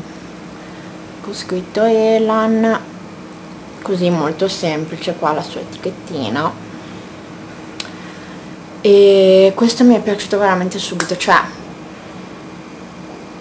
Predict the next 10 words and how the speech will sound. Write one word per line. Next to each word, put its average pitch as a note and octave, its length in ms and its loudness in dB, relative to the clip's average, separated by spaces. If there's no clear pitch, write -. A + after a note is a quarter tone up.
profumo A3+ 460 4
d'estate, F3 880 0
profumo A#3 540 0
di, G3+ 440 2
di A3 140 -4
spiaggia, E3+ 960 0
cioè A3 160 0
io A3 160 4
non C#4 200 4
so A3 640 6